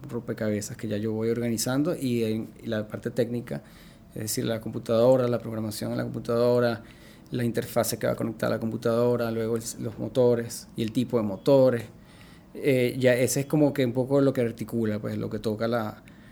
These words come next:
la, la, a-, lo que está como contenido en las guitarras, es decir, ¿no? Que, y sí, ha sido, e-, ese, ese medio ha sido bastante realmente útil, pero para mí, eh, ese medio es secundario.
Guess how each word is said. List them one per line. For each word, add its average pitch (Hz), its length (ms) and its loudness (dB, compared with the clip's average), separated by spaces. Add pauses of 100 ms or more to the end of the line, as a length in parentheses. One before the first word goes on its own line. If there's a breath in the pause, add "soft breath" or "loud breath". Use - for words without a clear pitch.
(200 loud breath)
la, 110 460 -4
la, 110 480 -6
a-, 117 120 -6 (440)
lo 131 140 0
que 113 100 -8
está 110 300 0
como 127 220 2
contenido 123 480 4
en 135 60 4
las 139 120 2
guitarras, 104 580 -2
es 110 180 -8
decir, 117 240 -10
¿no? 127 160 -8
Que, 120 320 -12 (600 loud breath)
y 113 680 0 (280)
sí, 165 280 6
ha 107 80 4
sido, 127 380 2
e-, 123 240 0
ese, 143 240 2 (100)
ese 123 260 -2
medio 139 260 0
ha 135 40 -6
sido 127 180 -4
bastante 110 460 -2
realmente 107 460 0
útil, 107 340 0
pero 135 300 4
para 135 180 6
mí, 160 220 8
eh, 127 340 4
ese 117 240 0
medio 156 300 6
es 120 80 2
secundario. 104 580 -2